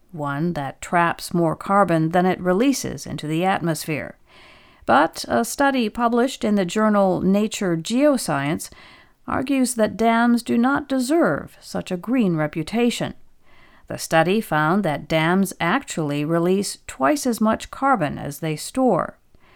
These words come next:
Carbon emissions are most pronounced in areas of the reservoir that are dry part of the year.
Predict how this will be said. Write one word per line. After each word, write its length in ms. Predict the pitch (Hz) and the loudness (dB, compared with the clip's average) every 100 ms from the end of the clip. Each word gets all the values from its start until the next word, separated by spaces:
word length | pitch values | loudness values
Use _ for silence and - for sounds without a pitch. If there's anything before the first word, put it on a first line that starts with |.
| - _ _ _ - | -20 _ _ _ -10
Carbon 440 | - 170 165 156 | 2 4 6 2
emissions 580 | 147 156 170 151 143 147 | 0 0 -2 -4 -4 -2
are 120 | 160 | 2
most 380 | 170 175 175 - | 4 4 2 -6
pronounced 760 | - 160 170 196 151 - - - | -4 0 2 4 2 -2 -10 -4
in 300 | 160 156 160 | -2 0 -2
areas 640 | 170 180 180 160 156 160 | 2 4 4 2 0 -4
of 180 | 156 156 | -4 -4
the 100 | 156 | -2
reservoir 840 | 165 208 214 170 156 147 143 165 | 2 2 2 -2 0 -2 0 -2
that 240 | 165 165 | 2 2
are 260 | 165 160 160 | 4 2 -2
dry 580 | 160 220 247 165 135 127 | -2 4 4 4 0 -6
part 260 | - 156 151 | -6 -2 -2
of 140 | 147 | -2
the 100 | 156 | -4
year. 480 | 156 208 196 - | 0 0 0 0